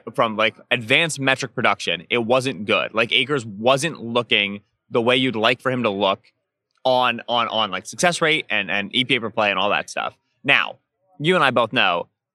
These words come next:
a coach won't stop running a guy 'cause the E P A per play is bad. We wish he would, but he won't, right? And, like, Akers, like, looks juicy out there, right? Like, Akers looks explosive. So people are projecting a Sean McVay classic turtle game where McVay, it's a big game.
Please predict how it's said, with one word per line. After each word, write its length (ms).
a 80
coach 300
won't 260
stop 240
running 220
a 80
guy 200
'cause 100
the 100
E 40
P 120
A 20
per 120
play 200
is 100
bad. 440
We 160
wish 260
he 80
would, 460
but 140
he 120
won't, 320
right? 260
And, 100
like, 300
Akers, 360
like, 120
looks 260
juicy 340
out 140
there, 120
right? 160
Like, 80
Akers 280
looks 160
explosive. 560
So 160
people 240
are 100
projecting 720
a 120
Sean 320
McVay 680
classic 600
turtle 300
game 320
where 140
McVay, 560
it's 140
a 40
big 200
game. 340